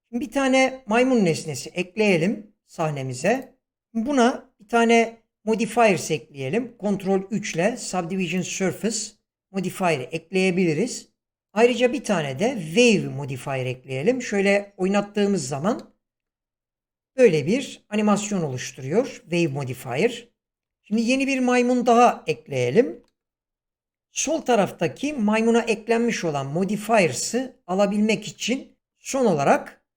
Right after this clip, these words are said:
bu nesneyi de seçelim ve copy modifiers diyelim. Şu anda modifier verilerini de diğerine aktarmış olduk.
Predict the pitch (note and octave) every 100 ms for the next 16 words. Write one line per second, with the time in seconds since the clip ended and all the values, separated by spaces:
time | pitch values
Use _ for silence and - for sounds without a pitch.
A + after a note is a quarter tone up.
0 | - B3+ F#3+ - D3+ B2+ B2 - G#3 G3+
1 | A3 F3+ A#3+ - _ _ _ - A3 G#3+
2 | _ _ C4+ A3+ F#3 D#3 C3 - C3+ A#2
3 | A2 - - G#3+ F3 A#3+ - _ _ _
4 | _ - C4+ A3 A3 B3 A#3 A#3 A#3 A#3
5 | F#3 D3 D3+ C#3 C3+ C3 B2+ A3 C#4+ -
6 | _ - B3 F3 D3+ A3 C#4+ - _ _
7 | _ G#3+ G#3+ - E3 A3+ A3+ G#3+ F#3 B2+
8 | -